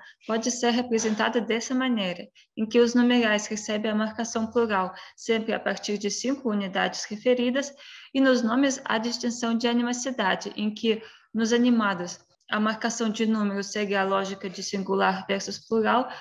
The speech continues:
e nos inanimados a variação entre o não plural e o plural quando há dois, três ou quatro objetos referidos. E usando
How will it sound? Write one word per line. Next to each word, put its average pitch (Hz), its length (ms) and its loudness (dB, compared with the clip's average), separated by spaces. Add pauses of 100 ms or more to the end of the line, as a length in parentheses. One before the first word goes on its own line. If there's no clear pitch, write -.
(100)
e 226 60 0
nos 226 220 4 (100)
inanimados 247 800 0 (120)
a 165 120 2
variação 247 800 0
entre 208 320 -2
o 208 80 2
não 247 280 2
plural 202 560 0
e 208 80 -4
o 202 80 -4
plural 208 560 0 (480)
quando 214 400 4
há 202 120 2
dois, 220 440 0
três 220 520 -2
ou 220 100 -8
quatro 208 560 0 (280)
objetos 208 480 -2
referidos. 214 680 0 (560)
E 269 160 0
usando 220 640 2